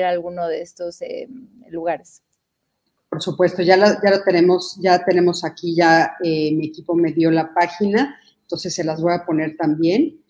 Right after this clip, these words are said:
Speaker 2: para que puedan, eh, acceder, ya está en toda, en todas las redes. Y,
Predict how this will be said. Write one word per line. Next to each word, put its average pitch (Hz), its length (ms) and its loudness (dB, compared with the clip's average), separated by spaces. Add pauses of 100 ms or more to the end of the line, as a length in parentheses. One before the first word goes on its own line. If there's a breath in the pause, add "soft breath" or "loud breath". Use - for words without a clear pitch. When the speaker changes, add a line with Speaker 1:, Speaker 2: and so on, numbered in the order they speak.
(240)
Speaker 2:
para 156 220 -4
que 151 140 -6
puedan, 160 640 -2 (280)
eh, 170 80 -8
acceder, 165 640 -6 (120)
ya 160 160 -6
está 160 220 -8
en 160 100 -6
toda, 156 360 -6
en 165 180 -6
todas 165 340 -8
las 151 200 -10
redes. 196 420 -2 (340 soft breath)
Y, 196 460 -4